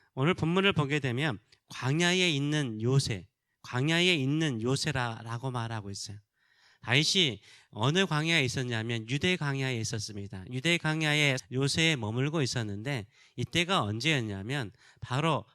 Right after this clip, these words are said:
다윗이 사울을 피하여 도망갔던 초창기예요. 초창기이기 때문에 아직 다윗을 도와주는 사람들이 흔치 않은 시기였습니다.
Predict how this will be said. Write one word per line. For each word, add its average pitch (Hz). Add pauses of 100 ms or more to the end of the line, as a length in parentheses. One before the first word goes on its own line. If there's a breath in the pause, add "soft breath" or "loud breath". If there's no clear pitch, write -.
다윗이 135 (340 soft breath)
사울을 190
피하여 185 (680)
도망갔던 156
초창기예요. 123 (1120)
초창기이기 185
때문에 147 (200 loud breath)
아직 131 (240 loud breath)
다윗을 170
도와주는 156
사람들이 143
흔치 202
않은 131 (200)
시기였습니다. 104